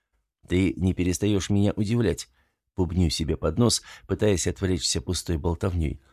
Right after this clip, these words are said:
С Линой даже общаться приятно. Или просто находиться рядом. Серьезным деловитым видом поправляю на ней лифчик, возвращая его на место. Веду подушечками пальцев по декольте.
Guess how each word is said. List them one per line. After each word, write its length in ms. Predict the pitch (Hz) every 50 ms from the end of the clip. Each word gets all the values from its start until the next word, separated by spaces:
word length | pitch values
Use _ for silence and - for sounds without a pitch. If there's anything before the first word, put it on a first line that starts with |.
| _ _ _ _ _ _ -
С 120 | - -
Линой 280 | 143 147 139 120 107 104
даже 260 | 104 117 110 101 117
общаться 520 | - 123 123 - - - 107 - - -
приятно. 480 | - 78 71 64 58 - - 62 65 - - - - - _ -
Или 260 | 175 170 151 123 107
просто 440 | - - 110 117 120 104 - - 101
находиться 680 | 98 101 87 - 87 85 80 87 92 - - - 85 80
рядом. 360 | 73 73 64 - - - - - _ _ _ -
Серьезным 640 | - - 127 120 120 131 135 127 113 120 110 107
деловитым 560 | 95 110 104 110 107 104 107 - - 107 98
видом 320 | 92 101 104 90 95 87 82
поправляю 560 | - 90 - 98 95 92 95 95 95 95 90
на 80 | 92
ней 280 | 90 90 90 92 87 85
лифчик, 500 | 82 110 120 - - - - - - -
возвращая 580 | 62 67 67 71 69 76 76 - - 87 78 78
его 320 | 76 73 73 76 76 76
на 120 | 76 80
место. 460 | 78 78 78 76 - - 82 80 78 - - - - - _ _ _ _
Веду 300 | - 123 120 127 143 123
подушечками 640 | - 107 107 120 - 107 101 - - 101 98 98
пальцев 420 | 92 - 113 104 - - 101 87
по 100 | - 98
декольте. 540 | 85 87 82 - 85 73 64 - - - -